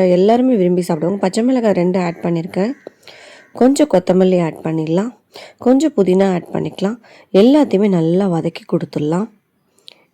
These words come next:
இந்த மாதிரி பன்னீர் சாப்பிட்றதுனால நமக்கு நிறைய பெனிஃபிட்ஸ் இருக்கு. இடையில இடையில நான் உங்களுக்கு சொல்றேன் சின்ன சின்ன குறிப்பா. ஒரு டேபிள் ஸ்பூன் தயிர் ஊத்திக்கலாம். தயிர் ஊத்தி தயிரையும் நல்லா மிக்ஸ் பண்ணி கொடுத்துடலாம்.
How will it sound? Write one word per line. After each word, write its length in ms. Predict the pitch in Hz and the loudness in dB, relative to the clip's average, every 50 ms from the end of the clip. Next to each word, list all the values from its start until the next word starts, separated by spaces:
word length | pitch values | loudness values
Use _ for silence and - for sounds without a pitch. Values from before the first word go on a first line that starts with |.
| _ _ _ - 202 | _ _ _ 2 4
இந்த 140 | 202 190 180 175 | 4 4 4 4
மாதிரி 300 | 175 180 165 170 165 190 233 247 240 _ _ _ _ _ _ _ _ _ _ _ _ _ _ _ _ _ _ _ _ _ _ _ _ _ _ _ _ _ _ _ _ _ _ _ _ _ _ _ _ _ _ _ _ _ _ - - | 2 2 0 0 -2 -2 -4 -4 -8 _ _ _ _ _ _ _ _ _ _ _ _ _ _ _ _ _ _ _ _ _ _ _ _ _ _ _ _ _ _ _ _ _ _ _ _ _ _ _ _ _ _ _ _ _ _ -8 -4
பன்னீர் 420 | 214 226 240 269 302 302 269 254 - | -2 -2 2 2 2 2 2 2 0
சாப்பிட்றதுனால 640 | 247 220 - 208 202 190 196 190 185 180 180 202 226 226 | -2 0 2 0 2 4 4 4 4 4 2 2 0 0
நமக்கு 240 | 208 196 190 - 185 180 | -2 -2 -2 0 0 0
நிறைய 180 | 175 180 190 190 180 | 2 2 0 2 2
பெனிஃபிட்ஸ் 380 | 185 180 180 175 190 - - 175 | 0 0 0 -2 -4 -6 -4 -8
இருக்கு. 180 | 170 - - 240 240 214 | -4 0 2 4 4 4
இடையில 280 | 185 185 196 202 196 185 | 4 4 4 4 4 4
இடையில 240 | 180 202 208 220 220 | 4 4 2 2 0
நான் 100 | 214 190 170 | 0 -2 -2
உங்களுக்கு 300 | 156 165 160 - - - | -4 -4 -8 -6 -4 -2
சொல்றேன் 280 | 165 160 156 185 196 - | -2 0 0 -2 -2 0
சின்ன 140 | 190 180 180 180 | -2 -2 -2 -2
சின்ன 140 | 190 175 165 - | -4 -8 -6 -4
குறிப்பா. 320 | - 160 160 156 - 196 233 285 _ _ - - - - - - - _ _ 208 | -4 -6 -4 -4 -4 -4 -4 -4 _ _ -20 -20 -20 -20 -20 -20 -20 _ _ 4
ஒரு 120 | 254 302 302 - | 4 4 6 4
டேபிள் 260 | 269 240 190 208 196 - | 4 4 4 2 -2 0
ஸ்பூன் 240 | - 277 254 - - | -2 -2 -2 0 2
தயிர் 240 | 190 180 180 180 175 165 | 4 4 4 4 2 0
ஊத்திக்கலாம். 480 | 165 160 - - - - 180 208 269 311 - _ - - - - - - - - - - - _ _ _ _ _ _ _ _ _ _ _ _ _ _ _ | -4 -6 -8 -12 -4 -2 0 0 0 -2 -6 _ -20 -20 -20 -20 -20 -20 -20 -18 -20 -20 -20 _ _ _ _ _ _ _ _ _ _ _ _ _ _ _
தயிர் 240 | 233 233 247 285 285 269 | 2 4 4 6 4 4
ஊத்தி 160 | 214 214 - 233 - 214 | 2 0 -2 0 2 4
தயிரையும் 380 | 196 196 208 214 226 240 226 208 | 4 6 6 6 4 4 4 4
நல்லா 180 | 180 180 196 196 190 | 4 4 4 4 2
மிக்ஸ் 200 | 180 175 - - | 0 -2 -4 -4
பண்ணி 180 | - 185 185 196 - | -2 0 0 -2 0
கொடுத்துடலாம். 580 | - 175 165 160 - - 160 - 160 165 190 240 | 0 -2 -2 0 0 0 0 2 2 0 0 -2